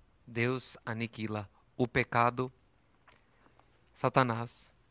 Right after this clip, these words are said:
e os pecadores que não quiseram se arrepender, para mostrar que assim como o pecado teve um começo,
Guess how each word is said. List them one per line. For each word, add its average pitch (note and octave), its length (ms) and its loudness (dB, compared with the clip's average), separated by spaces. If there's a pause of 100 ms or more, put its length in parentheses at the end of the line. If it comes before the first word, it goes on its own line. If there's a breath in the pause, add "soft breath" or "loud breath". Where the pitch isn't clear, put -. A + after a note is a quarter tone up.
(560)
e A#2 120 -4
os C3 120 -6
pecadores A#2 680 -4
que B2 120 -2
não C3+ 200 0
quiseram B2 400 -4
se B2 140 -6
arrepender, B2 540 -6 (360 soft breath)
para C#3 180 6
mostrar B2+ 580 0 (320 soft breath)
que C#3 100 0
assim D3+ 460 2
como D#3 480 0
o F3+ 240 2
pecado B2+ 580 -2
teve C3+ 320 -2
um D#3 120 -6
começo, B2 560 -2